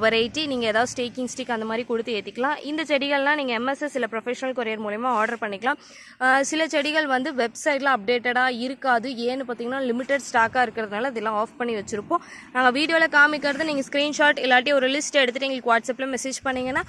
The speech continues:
அதுக்குரிய அமௌண்ட்லாம் உங்களுக்கு சொல்லிட்டு உங்க அட்ரஸை நீங்க சொன்னீங்கன்னா கொரியர் சார்ஜஸ் அதுக்கு பிளேஸ் பண்ணிக்குவோம். So, இந்த மாதிரியான செடிகள் உங்க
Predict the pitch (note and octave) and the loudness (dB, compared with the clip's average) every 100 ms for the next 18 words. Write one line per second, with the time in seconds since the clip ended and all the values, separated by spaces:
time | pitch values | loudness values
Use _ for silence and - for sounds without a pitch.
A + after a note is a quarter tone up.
0 | - - - C#4+ E4 E4 D#4 D4+ C4+ C4+ | -8 -16 0 2 2 2 2 2 2 0
1 | C#4 C#4 C4 B3 C4 C4 B3+ B3+ D#4 C#4 | 2 2 2 -2 -2 0 -2 -2 -4 0
2 | C#4 A#3+ B3+ C#4+ C#4+ B3+ A#3 A#3 A3+ B3 | 2 2 2 0 -2 -2 -2 -4 -4 -4
3 | D4 B3 B3+ B3 A#3 G#3+ F4+ - - - | -2 -2 -2 -2 -4 -2 -4 -4 -10 -18
4 | - - - C#4+ D4+ C4+ B3+ A#3 A#3+ A3 | -20 -4 2 4 2 -2 0 0 0 -2
5 | G3 F#3 F#3+ - - - - C#4 D4 D#4 | -2 -2 -4 -6 -10 -20 -8 -2 2 6
6 | E4+ E4+ E4 D4+ D4 C#4+ D#4+ D4 | 6 6 4 4 2 2 0 2